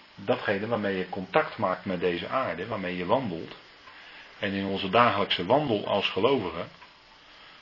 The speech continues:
eh, nou, laat maar zeggen, dan komen we onder, onder het stof van de wereld, hè. Wordt een beetje stoffig, wordt een beetje, eh, hè.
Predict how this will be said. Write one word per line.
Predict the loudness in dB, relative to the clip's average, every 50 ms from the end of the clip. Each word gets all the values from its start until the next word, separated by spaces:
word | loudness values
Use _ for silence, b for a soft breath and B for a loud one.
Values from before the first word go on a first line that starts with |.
| B -16 -8
eh, | -4 -4 -2 -2 -2 -2 -4 -6 -6 -2
nou, | 0 0 0 0 0
laat | -2 -4 -4
maar | -4 -4
zeggen, | -2 -2 -4 -4 -4
dan | -6 -2
komen | 2 2 2 2 0
we | -2
onder, | -4 -4 -4 -4 -4 -6 -6 -8 -10 -12 -10
onder | -8 -8 -6 -6 -6
het | -6 -6 -6
stof | -2 2 2 2 2 0 -4 -10
van | -10 -8 -6 -6 -4
de | -4
wereld, | -4 -4 -4 -4 -6 -8 -12 -12 -12
hè. | -12 -12 -12 -16 -20 -20 B B B B B B B B B B -20 -20 -18
Wordt | -10 -8 -8 -6
een | -4
beetje | -4 -6 -6 -4 -6
stoffig, | -4 0 0 0 0 0 -2 -4 -6 -6
wordt | -10 -8 -8 -8
een | -6
beetje, | -4 -4 -4 -4 -6 -8 -8 -8 -8 -8 -12 -14 B B B B B B B B B B B -18 -14
eh, | -12 -12 -12 -12 -14 -18 -16 -8
hè. | -4 -4 -4 -4